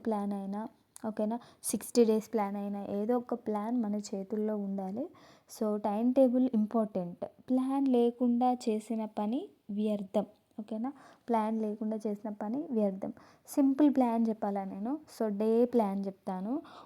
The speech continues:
మార్నింగ్ టైంలో అందరికీ తెలిసిందే, అందరికీ తెలుసు, కానీ మనం పాటించం. So, ఇప్పటి నుంచైనా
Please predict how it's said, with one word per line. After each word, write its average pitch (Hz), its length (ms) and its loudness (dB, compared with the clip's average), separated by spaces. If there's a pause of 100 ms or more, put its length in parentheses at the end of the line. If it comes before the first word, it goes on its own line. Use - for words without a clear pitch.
(120)
మార్నింగ్ 226 440 4
టైంలో 226 560 0 (100)
అందరికీ 226 500 4
తెలిసిందే, 233 580 2
అందరికీ 208 580 -2
తెలుసు, 233 760 0
కానీ 247 160 0
మనం 240 260 0
పాటించం. 220 640 -4 (420)
So, 233 60 0
ఇప్పటి 214 320 0
నుంచైనా 226 640 0